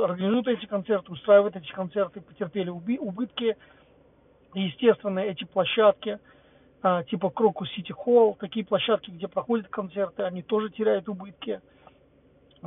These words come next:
Поэтому Меладзе, э, именно об этом и говорил. А, и я знаю, что такие люди, допустим, как Макс-, Максим Галкин, поддержал его,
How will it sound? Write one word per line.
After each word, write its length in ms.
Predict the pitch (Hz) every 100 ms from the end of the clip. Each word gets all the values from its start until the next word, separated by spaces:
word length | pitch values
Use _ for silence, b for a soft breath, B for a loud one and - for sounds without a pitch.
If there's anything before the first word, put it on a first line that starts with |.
| 165
Поэтому 560 | 202 196 208 202 190 175 b b b
Меладзе, 380 | 196 208 233 202
э, 460 | 220 208 214 214 220
именно 260 | 220 196 196
об 80 |
этом 240 | 185 190 180
и 40 |
говорил. 540 | 175 180 196 247 240 220 _ -
А, 180 | 185
и 140 | 190 214
я 180 | 190 175
знаю, 180 | 196 180
что 360 | 202 185 185 185
такие 260 | - - 202
люди, 240 | 190 180
допустим, 340 | 180 185 180 190
как 180 | 185 -
Макс-, 240 | 185 -
Максим 360 | 190 175 - 190
Галкин, 340 | 196 180 180
поддержал 540 | 143 160 180 170 240
его, 380 | 247 233 220 220